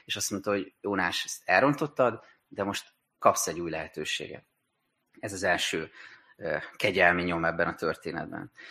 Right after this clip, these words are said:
És egyébként meg azt látjuk, hogy, hogy, ö, hogy ez a profétai üzenet, amit ő elmond, ezt már említettem párszor, öt-hat szóból áll. Nem a legnépszerűbb evangelizáló módszer azt mondani, hogy még negyven nap és elpusztul Ninive,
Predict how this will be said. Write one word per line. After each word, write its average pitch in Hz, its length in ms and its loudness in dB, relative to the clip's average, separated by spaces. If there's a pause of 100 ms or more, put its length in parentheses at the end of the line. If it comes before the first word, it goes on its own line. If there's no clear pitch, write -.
(100)
És - 240 2
egyébként 139 520 10
meg 123 180 4
azt 139 180 6
látjuk, 120 340 6
hogy, 113 240 0 (380)
hogy, 110 280 -2
ö, 107 260 2 (720)
hogy 117 160 -4
ez 113 100 -2
a 120 60 -2
profétai 139 600 4
üzenet, 120 360 0
amit 104 220 -4
ő 95 120 -2
elmond, 120 460 4
ezt - 160 -8
már 92 120 -2
említettem - 600 -4
párszor, 113 600 0 (280)
öt-hat 120 420 -4
szóból 95 420 -2
áll. 90 280 0 (580)
Nem 120 180 0
a 113 80 6
legnépszerűbb 107 720 2
evangelizáló 98 840 4
módszer 104 380 0
azt 104 200 2
mondani, 95 320 -2
hogy 92 200 -4
még 101 280 -4
negyven 95 340 -2
nap 95 220 -4
és 90 180 -6
elpusztul 92 600 -8
Ninive, 98 560 0